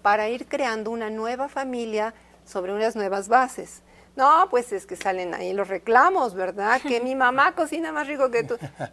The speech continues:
Ya conocemos eso. Y no se trata de eso, o sea, se trata de respetarnos como somos,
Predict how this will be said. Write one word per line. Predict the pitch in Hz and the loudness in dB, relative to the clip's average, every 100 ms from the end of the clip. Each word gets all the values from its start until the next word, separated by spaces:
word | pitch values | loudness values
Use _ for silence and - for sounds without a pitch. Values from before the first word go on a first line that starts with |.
| - | -2
Ya | 208 277 | 0 2
conocemos | 349 240 254 254 285 226 233 | 0 -2 -2 -4 -4 -6 -4
eso. | 269 262 180 113 160 160 - | -6 -6 -10 -10 -18 -20 -10
Y | 262 | -4
no | 311 | -2
se | 381 - | -2 -2
trata | 240 233 208 | -2 2 0
de | 202 | 0
eso, | 190 | -4
o | 185 | -6
sea, | 185 | -6
se | 180 185 | -6 -4
trata | 202 202 226 | -4 0 0
de | 240 | 0
respetarnos | 226 - 196 208 208 202 214 214 403 - | -2 -6 -2 2 4 2 -2 -4 -6 -10
como | - 180 175 | -6 -6 -6
somos, | - 285 339 285 190 - - | 0 4 4 2 -6 -16 -20